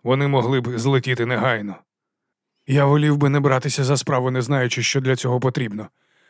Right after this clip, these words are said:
почав було я, але Веріті зупинив мене, усміхнувшись. «Здається, вчора ти саме про це і просив, Фіце Чеверлі».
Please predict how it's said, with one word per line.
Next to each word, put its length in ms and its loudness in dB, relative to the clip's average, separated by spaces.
почав 380 2
було 240 0
я, 260 2
але 200 4
Веріті 380 6
зупинив 420 2
мене, 200 -2
усміхнувшись. 800 -6
«Здається, 680 0
вчора 380 0
ти 160 -4
саме 300 -4
про 180 -2
це 200 -2
і 60 -2
просив, 420 -2
Фіце 400 -12
Чеверлі». 540 -8